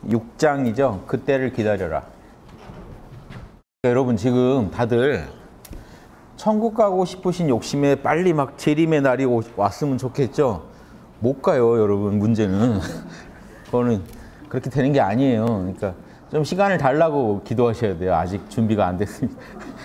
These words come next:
<laughs> 약간만 좀 준비 좀 하고. 저희, 저희가, 제가 늘 얘기하는 벼락치기가 아직 남았거든요.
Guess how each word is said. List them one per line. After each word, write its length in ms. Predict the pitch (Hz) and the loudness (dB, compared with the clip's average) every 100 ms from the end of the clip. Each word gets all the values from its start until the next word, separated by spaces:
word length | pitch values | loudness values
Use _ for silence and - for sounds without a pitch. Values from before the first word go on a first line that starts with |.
| - | -20
<laughs> 540 | - - - - - | -20 -20 -20 -20 -6
약간만 800 | 127 - 143 139 123 127 101 82 | -6 -2 0 2 2 2 0 -4
좀 280 | 98 95 85 - - - | -6 -6 -8 -12 -20 -20
준비 260 | - 123 113 | -6 -4 -2
좀 160 | 107 113 | -2 -4
하고. 160 | 98 - - - - - - | -8 -14 -20 -20 -20 -20 -2
저희, 420 | 135 135 127 - | 2 2 0 -4
저희가, 360 | 143 135 131 - | 0 2 2 0
제가 220 | 139 139 | 2 2
늘 120 | 135 | 2
얘기하는 340 | 131 127 113 - | 2 2 0 0
벼락치기가 600 | 131 143 - - 135 113 | 0 0 -2 -6 0 2
아직 160 | 110 | 2
남았거든요. 720 | 101 101 107 107 92 85 82 | 0 0 0 -2 -2 -4 -4